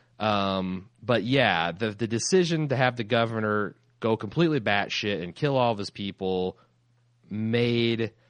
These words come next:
I, I, I do realize, I, I do feel like it bound his hands a little bit.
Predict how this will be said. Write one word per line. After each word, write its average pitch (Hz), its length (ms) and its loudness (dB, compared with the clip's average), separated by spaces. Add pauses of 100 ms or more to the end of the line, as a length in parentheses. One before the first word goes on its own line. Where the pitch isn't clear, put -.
(920)
I, 101 400 -4
I, 117 240 0
I 131 60 2
do 143 220 2
realize, 113 500 2
I, 95 60 0
I 110 40 -2
do 127 160 -4
feel 127 140 0
like 104 120 2
it 87 180 -6
bound 95 300 0
his 90 160 -8
hands 90 260 -4
a 85 40 -10
little 82 140 -8
bit. 69 360 -10